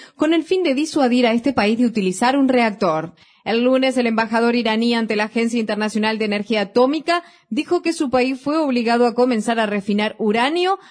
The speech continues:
a un nivel más alto por culpa de los poderes internacionales que durante meses ignoraron su propuesta de intercambio de combustibles.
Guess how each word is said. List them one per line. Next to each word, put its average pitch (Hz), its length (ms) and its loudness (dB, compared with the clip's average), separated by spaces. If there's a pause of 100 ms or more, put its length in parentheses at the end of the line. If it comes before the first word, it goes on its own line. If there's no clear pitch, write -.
(120)
a 208 120 2
un 269 80 4
nivel 262 320 2
más 254 300 0
alto 262 400 0
por 247 180 4
culpa 349 320 2
de 269 100 2
los 226 120 0
poderes 233 440 0
internacionales 208 960 -2 (260)
que 269 100 0
durante 294 400 0
meses 349 340 -2
ignoraron 269 540 2
su 302 160 -4
propuesta 254 500 0
de 220 100 2
intercambio 214 640 0
de 202 100 0
combustibles. 208 1040 -4